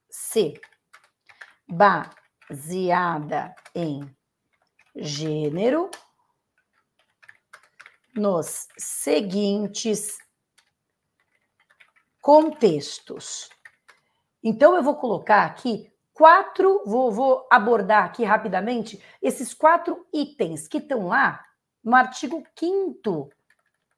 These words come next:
no artigo quinto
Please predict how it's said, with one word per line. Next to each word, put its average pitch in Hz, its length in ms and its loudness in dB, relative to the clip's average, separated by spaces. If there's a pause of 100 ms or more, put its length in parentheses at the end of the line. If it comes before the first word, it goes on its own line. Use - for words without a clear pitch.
(2500)
no 185 100 -6
artigo 190 540 -6
quinto 240 600 -6